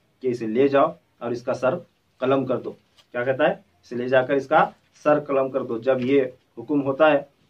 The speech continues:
तो इमाम मुस्लिम रजी अल्लाह तआला अन्हु को ले जाने के लिए सिपाही जब आगे बढ़ते हैं तो इमाम मुस्लिम कह-, मुस्लिम कहते हैं, "रुको, ज़रा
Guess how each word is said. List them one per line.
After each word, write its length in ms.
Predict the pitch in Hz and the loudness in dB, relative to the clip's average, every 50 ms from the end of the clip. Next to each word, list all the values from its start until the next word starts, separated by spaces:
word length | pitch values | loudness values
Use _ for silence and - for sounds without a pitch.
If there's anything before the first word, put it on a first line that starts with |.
| _ - | _ -2
तो 80 | 131 131 | 0 2
इमाम 300 | 127 120 135 139 143 139 | 2 4 4 2 2 2
मुस्लिम 460 | 131 127 127 127 139 151 151 147 139 131 - _ _ _ _ - | 0 -4 -6 -4 -2 0 0 0 -2 -4 -8 _ _ _ _ -12
रजी 240 | 127 127 123 123 139 | -6 -6 -2 2 2
अल्लाह 260 | 135 139 139 139 139 139 | 2 4 4 4 2 4
तआला 240 | 139 131 131 135 135 | 2 2 4 4 4
अन्हु 240 | 135 143 143 139 135 - _ _ _ _ _ _ - | 2 2 -2 -4 -4 -6 _ _ _ _ _ _ 0
को 100 | 139 135 131 | 2 2 4
ले 200 | 123 135 147 143 | 6 4 4 4
जाने 240 | 143 139 135 139 | 4 4 2 2
के 120 | 135 143 135 | 2 0 0
लिए 100 | 135 131 | -2 -2
सिपाही 300 | - 131 123 131 135 135 | -2 -4 0 2 2 2
जब 160 | 131 135 135 - | 2 0 -4 -4
आगे 240 | 117 117 120 139 143 | -4 -6 -2 -2 -2
बढ़ते 260 | 139 123 120 - 131 | 0 -2 -2 -2 -6
हैं 120 | 123 117 110 | -8 -8 -10
तो 160 | _ - 123 | _ -8 -6
इमाम 260 | 123 123 127 131 131 | -4 -2 -2 -2 -2
मुस्लिम 260 | 131 123 127 131 131 127 | -2 -6 -6 -6 -6 -4
कह-, 400 | 135 123 120 123 - 123 117 120 | -4 -6 -6 -6 -10 -14 -12 -12
मुस्लिम 300 | 120 117 123 139 135 131 | -12 -10 -8 -8 -6 -4
कहते 240 | 127 120 117 135 | -4 -6 -4 -4
हैं, 100 | 135 135 | -4 -4
"रुको, 340 | 120 120 117 - 135 123 123 - _ _ _ _ _ _ _ _ _ _ _ _ _ _ - | -4 -4 -4 -2 -2 -4 -4 -6 _ _ _ _ _ _ _ _ _ _ _ _ _ _ -10
ज़रा 380 | 113 120 127 139 156 190 - | -6 0 2 4 2 2 0